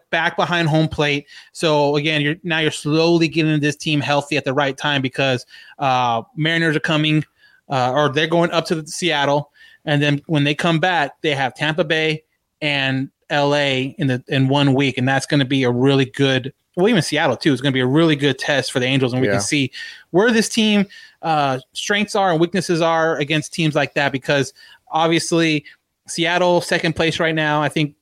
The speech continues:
Speaker 1: they're a half a game. They won today. They're half a game up on the Angels for second place, uh, in the division. But you have the Rays and the Dodgers, who a lot of people, if not everybody, has picked both of them to make the playoffs this year.
Speaker 2: Yeah.
Speaker 1: So, again,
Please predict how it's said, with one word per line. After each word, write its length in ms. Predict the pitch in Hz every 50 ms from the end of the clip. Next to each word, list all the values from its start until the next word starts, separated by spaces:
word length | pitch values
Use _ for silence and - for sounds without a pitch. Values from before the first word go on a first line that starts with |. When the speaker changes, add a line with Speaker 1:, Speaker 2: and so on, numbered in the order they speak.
| _
Speaker 1:
they're 200 | - 160 156 147
a 20 | 139
half 220 | - 165 156 -
a 40 | 160
game. 120 | 147 160
They 80 | 151 147
won 160 | 151 156 -
today. 160 | - 156 151
They're 120 | 147 147 139
half 200 | 143 156 143 151
a 20 |
game 220 | 143 156 151 147
up 120 | 151 147 151
on 100 | 147 143
the 40 | 143
Angels 400 | 135 143 147 139 151 147 143 -
for 340 | - 147 135 131 135 127 120
second 300 | - - 147 139 151 143
place, 340 | - 151 143 143 135 - -
uh, 320 | - 147 135 131 127 127 113
in 60 | 143
the 80 | 139 135
division. 500 | 135 127 131 147 143 131 139 139 139 - - - - - - _
But 160 | - 147 -
you 80 | 165 151
have 420 | 135 147 143 143 139 135 127 135 _ _ _ 185 - _
the 160 | - 156 151
Rays 400 | 147 156 165 170 170 165 165 160
and 260 | 160 147 151 147 147 147
the 60 | 139
Dodgers, 400 | 135 143 143 156 147 147 135 -
who 420 | - 147 143 143 139 139 143 147
a 40 | 139
lot 200 | 139 147 147 139
of 60 | 135
people, 480 | - 151 139 - 147 139 135 135 - - - - - _
if 80 | _ -
not 120 | 147 135
everybody, 420 | 135 151 175 175 147 139 135 135 131
has 120 | 131 -
picked 160 | - - 123
both 160 | - 147 147
of 40 | 147
them 100 | - 131
to 60 | 127
make 120 | 123 127 117
the 80 | -
playoffs 280 | - - 139 135 - -
this 140 | 123 107 -
year. 120 | 117 113
Speaker 2:
Yeah. 180 | 110 101 92 - - - - _ _ _ _ _ _
Speaker 1:
So, 300 | - - - 131 127 120 - - - - - - - -
again, 320 | - 165 175 185 175 160